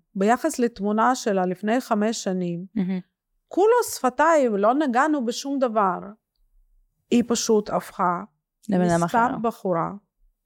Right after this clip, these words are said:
Speaker 1: אבל כאילו, מבחורה מ-, לא באמת יפה, לבחורה מאוד מאוד יפה,
Speaker 2: מהמם.
Speaker 1: וכולו שפתיים.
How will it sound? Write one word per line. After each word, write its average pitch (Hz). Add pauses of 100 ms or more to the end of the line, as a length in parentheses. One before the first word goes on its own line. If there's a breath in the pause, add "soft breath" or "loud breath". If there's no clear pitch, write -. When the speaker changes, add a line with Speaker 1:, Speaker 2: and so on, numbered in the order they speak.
Speaker 1:
אבל 180
כאילו, 202 (1700)
מבחורה 247 (880)
מ-, 226 (500)
לא 277
באמת 233
יפה, 175 (840)
לבחורה 190 (100)
מאוד 185
מאוד 180
יפה, 220 (260)
Speaker 2:
מהמם. 196
Speaker 1:
וכולו 370
שפתיים. 226